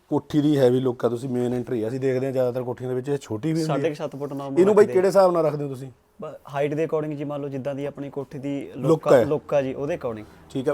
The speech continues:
Speaker 1: ਕਹਿਣ ਦਾ ਮਤਲਬ ਜੇ ਇੱਥੇ ਛੋਟੀ ਐਂਟਰੀ ਰੱਖਣ ਦੇ ਤਾਂ ਉਹ ਜਚਣੀ ਨਹੀਂ।
Speaker 2: ਜਚਣੀ ਸੋਹਣੀ ਨਹੀਂ ਲੱਗਦੀ ਜੀ।
Speaker 1: ਇਹਨਾਂ ਚੀਜ਼ਾਂ ਦੇ ਵਿੱਚ ਹੀ ਬਾਈ ਮੰਨ ਕੇ ਚਲੋ ਥੋੜ੍ਹੇ ਥੋੜ੍ਹੇ ਪੁਆਇੰਟ ਦਾ ਧਿਆਨ ਰੱਖਣਾ ਪੈਂਦਾ ਜਦੋਂ ਆਪਾਂ ਕਿਸੇ ਨੂੰ ਘਰ ਬਣਾ ਕੇ ਦੇਣਾ।
Speaker 2: ਇਹ ਪੁਆਇੰਟ ਹੀ ਵੱਡੇ ਬਣ ਜਾਂਦੇ ਜੇ ਆਪਾਂ
Speaker 1: ਹਾਂ।
Speaker 2: ਨਹੀਂ, ਅਹ, ਮੌਕੇ
Speaker 1: ਕਿਉਂਕਿ
Speaker 2: ਤੇ।
Speaker 1: ਇਹ ਬਾਈ ਜਦੋਂ ਆਪਾਂ ਦੇਖਾਂਗੇ ਇੱਥੋਂ ਤੁਸੀਂ ਸਟੈਪ ਦੇਤੇ, ਹਨਾ?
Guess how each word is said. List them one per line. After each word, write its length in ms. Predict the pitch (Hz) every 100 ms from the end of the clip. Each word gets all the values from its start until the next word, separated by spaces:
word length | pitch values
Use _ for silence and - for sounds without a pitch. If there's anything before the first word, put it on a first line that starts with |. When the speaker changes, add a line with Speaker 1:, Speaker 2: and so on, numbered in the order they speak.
| 135
Speaker 1:
ਕਹਿਣ 160 | 160
ਦਾ 100 | 185
ਮਤਲਬ 140 | 185 180
ਜੇ 100 | 180
ਇੱਥੇ 180 | 175 156
ਛੋਟੀ 280 | 156 156
ਐਂਟਰੀ 200 | 185 165
ਰੱਖਣ 260 | 160 147 156
ਦੇ 80 | 147
ਤਾਂ 80 | 160
ਉਹ 40 |
ਜਚਣੀ 300 | 143 131 123
ਨਹੀਂ। 100 | 110
Speaker 2:
ਜਚਣੀ 240 | 151 151
ਸੋਹਣੀ 280 | 151 165 190
ਨਹੀਂ 100 | 165
ਲੱਗਦੀ 240 | 120 113 113
ਜੀ। 60 |
Speaker 1:
ਇਹਨਾਂ 160 | 151 180
ਚੀਜ਼ਾਂ 260 | 175 160
ਦੇ 60 | 165
ਵਿੱਚ 160 | 160 175
ਹੀ 60 |
ਬਾਈ 120 | 170
ਮੰਨ 220 | 170 156 151
ਕੇ 100 | 151
ਚਲੋ 180 | 156
ਥੋੜ੍ਹੇ 220 | 151 147 160
ਥੋੜ੍ਹੇ 160 | 170
ਪੁਆਇੰਟ 260 | 165 147 139
ਦਾ 100 | 143
ਧਿਆਨ 180 | 160 147
ਰੱਖਣਾ 240 | - 127
ਪੈਂਦਾ 220 | 123 131
ਜਦੋਂ 200 | 135 127
ਆਪਾਂ 200 | 123 131
ਕਿਸੇ 180 | 127 117
ਨੂੰ 100 | 135
ਘਰ 180 | 151 143
ਬਣਾ 180 | 127 110
ਕੇ 80 |
ਦੇਣਾ। 200 | 104 85 80
Speaker 2:
ਇਹ 120 | 147
ਪੁਆਇੰਟ 280 | 156 156 143
ਹੀ 60 |
ਵੱਡੇ 240 | 135 127 131
ਬਣ 180 | 123 120
ਜਾਂਦੇ 220 | 120 123
ਜੇ 80 | 123
ਆਪਾਂ 240 | 127 113
Speaker 1:
ਹਾਂ। 80 | 101
Speaker 2:
ਨਹੀਂ, 120 | 95
ਅਹ, 280 | - - 117
ਮੌਕੇ 200 | 120 117
Speaker 1:
ਕਿਉਂਕਿ 260 | - 131 160
Speaker 2:
ਤੇ। 60 |
Speaker 1:
ਇਹ 60 | 165
ਬਾਈ 180 | 156 156
ਜਦੋਂ 300 | 147 143 139
ਆਪਾਂ 160 | 139
ਦੇਖਾਂਗੇ 360 | 127 - 131 127
ਇੱਥੋਂ 200 | 123 120
ਤੁਸੀਂ 320 | 123 131 135
ਸਟੈਪ 340 | - 120 -
ਦੇਤੇ, 260 | 110 107 107
ਹਨਾ? 120 | 127